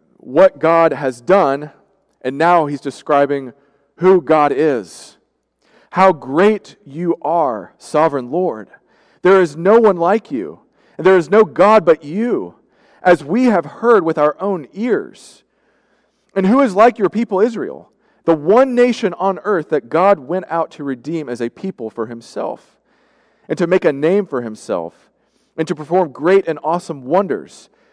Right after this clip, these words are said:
by driving out nations and their gods from before your people, whom you redeemed from Egypt? You have established your people Israel as your very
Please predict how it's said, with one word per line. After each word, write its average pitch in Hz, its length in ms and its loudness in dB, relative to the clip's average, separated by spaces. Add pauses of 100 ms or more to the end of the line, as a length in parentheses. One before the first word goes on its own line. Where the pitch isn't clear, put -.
(160)
by 147 140 4
driving 165 440 2
out 156 200 0
nations 131 760 -6 (240)
and 147 140 -4
their 143 100 4
gods 139 480 0
from 131 160 -12
before 151 340 -6
your 123 120 -6
people, - 560 -14 (320)
whom 185 160 0
you 165 120 -4
redeemed 120 760 -6 (160)
from 127 260 -10
Egypt? 139 580 -16 (680)
You 196 200 -2
have 190 120 4
established 180 720 0
your 151 80 -6
people 151 320 -6
Israel 123 460 -6 (560)
as 139 160 -2
your 127 100 -4
very 156 420 -2